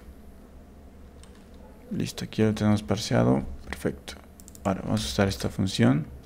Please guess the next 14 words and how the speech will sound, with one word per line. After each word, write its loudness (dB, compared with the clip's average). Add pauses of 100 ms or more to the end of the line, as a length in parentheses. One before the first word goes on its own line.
(3000)
¿Qué 0
parte? 2
Aquí. -2 (880)
Ahora 4
vamos 6
a 4
crear 4
primero 8 (1160)
cons, 4 (640)
va 4
a 4
ser -2
en 2
grados. 6